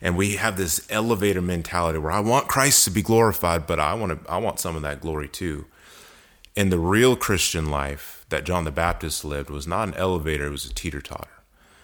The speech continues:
You know, he wants Jesus Christ to go up, but he understands that in order for that to happen, he's gotta go down. And I just wanna encourage you and maybe challenge you, let's live that mindset. It's not luxurious, it's not fun.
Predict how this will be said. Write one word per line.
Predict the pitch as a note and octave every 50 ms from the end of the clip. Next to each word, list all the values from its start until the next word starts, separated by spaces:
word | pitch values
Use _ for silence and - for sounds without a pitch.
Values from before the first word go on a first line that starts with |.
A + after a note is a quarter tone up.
| _ _ _
You | - E2
know, | D#2+ D#2+ D2+
he | D2+ F#2 G2+
wants | F#2 F#2 F#2 F2 - -
Jesus | E2 D#2+ F#2 F#2 F2 E2+ F#2 F2 -
Christ | - - - E2 E2 E2 D#2+ - -
to | E2+
go | D2 D#2+ E2+ E2 D#2
up, | D2+ D2+ D2 - -
but | D2+ D#2
he | D#2
understands | D#2 D#2 D2+ D2 - - - E2+ D#2+ D#2+ D#2 D2
that | D#2 D2 D2
in | D2
order | D2 D2+ D2 D2
for | - - D2
that | D#2 D#2 -
to | - D#2
happen, | D#2+ E2+ D#2+ D2 - - C#2 C#2+ C2+ C#2 - _ _ - - _ _
he's | - F2 D#2+ D2
gotta | C#2+ D#2 D2 D2 C#2+
go | C2+ C#2+ C#2+ C2+
down. | C2 C#2 C2+ C2 C2 C2+ C2+
And | C#2 D2+
I | E2 F2
just | F2+ F2 -
wanna | F#2+ F#2 F2 E2
encourage | D#2 D2+ D2+ - - G2 F#2+ F#2+ E2+ D#2+ F2
you | F2+ F2+ F2
and | D#2+ E2
maybe | D#2 C#2+ C#2
challenge | - - - G2 F#2+ F#2 F#2 F2+ E2+ D2+ D2+
you, | D#2+ D#2+ D#2+ D2+ D2 - - - - - - - -
let's | D#2+ D#2+ F2 F2+ - - -
live | E2+ E2+ F2+ F2+ F2+ D2+ D2
that | D2+ E2+ E2+ E2 C#2+ -
mindset. | D#2+ E2 E2 E2 E2+ E2+ D#2+ - F2 D#2+
It's | D#2+ D#2+ - - -
not | F#2 F#2 G2 E2+
luxurious, | G#2 G#2 F2+ F2 G2+ G#2 G#2+ G2+ F#2+ F#2 F2 -
it's | F#2 E2 D#2+
not | F#2+ F#2 E2+ -
fun. | - - G#2 G2 F2+ E2+ E2 E2